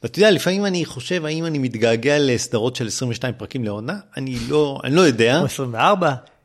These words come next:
Speaker 1: יש לזה יתרון, יתרון של אתה יכול לספר סיפור יותר עמוק, ב' תמיד יש פרקים באמצע שהם, אה, פילרים, שהם
Speaker 2: כן.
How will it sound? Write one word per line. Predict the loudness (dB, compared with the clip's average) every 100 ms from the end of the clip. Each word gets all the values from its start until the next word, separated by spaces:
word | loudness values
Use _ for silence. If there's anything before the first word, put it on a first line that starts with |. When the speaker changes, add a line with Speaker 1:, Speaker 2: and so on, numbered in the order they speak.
| _
Speaker 1:
יש | 0
לזה | 2 2
יתרון, | 0 0 2 6 4 4
יתרון | -2 -2 -2 -2
של | -2 -2
אתה | -2 -4
יכול | -2 -2
לספר | -2 0 0
סיפור | -2 -4 -2 -2
יותר | 0 -2
עמוק, | 2 0 0 0
ב' | 0
תמיד | 2 -2 -2 0
יש | 0 -2
פרקים | -6 -4 0
באמצע | 2 0 -2 -4
שהם, | -2 -2 -2
אה, | -4 -4
פילרים, | -6 -6 -2 0 0 -2
שהם | -2 -4 -6 -8
Speaker 2:
כן. | -6 -6